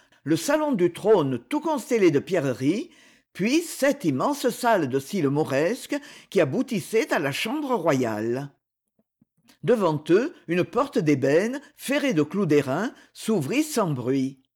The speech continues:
La chambre, capitonnée de soie rose, avait le ciel étoilé pour plafond. Une clarté douce l'emplissait continuellement. Aux angles, quatre cassolettes brûlaient des parfums d'Asie.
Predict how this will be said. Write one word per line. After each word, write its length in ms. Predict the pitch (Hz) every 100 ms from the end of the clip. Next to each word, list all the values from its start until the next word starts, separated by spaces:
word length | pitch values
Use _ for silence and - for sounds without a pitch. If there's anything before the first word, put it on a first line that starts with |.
| _ _ _ _ -
La 140 | 185
chambre, 500 | - 147 170 254 294
capitonnée 600 | 277 262 247 - 208 190
de 100 | 135
soie 220 | 123 151
rose, 460 | 117 123 156 240 277 - - -
avait 200 | 165 165
le 100 | 139
ciel 320 | - 262 311
étoilé 480 | 247 214 190 180 285
pour 220 | 302 233
plafond. 600 | 196 160 - 123 117 135 _ _ _ _ -
Une 180 | 170 170
clarté 420 | - 285 - 175
douce 420 | 120 156 269 -
l'emplissait 600 | 214 160 151 160 156 165
continuellement. 1080 | - 285 262 202 156 139 127 120 147 247 359 _ _ - _ -
Aux 220 | 208 -
angles, 360 | 147 202 269 302 302 _
quatre 280 | 277 320 302
cassolettes 720 | 240 220 185 143 151 254 -
brûlaient 400 | 151 156 202 196
des 100 | 196
parfums 420 | 196 220 - 185
d'Asie. 680 | 135 127 110 131 208 - _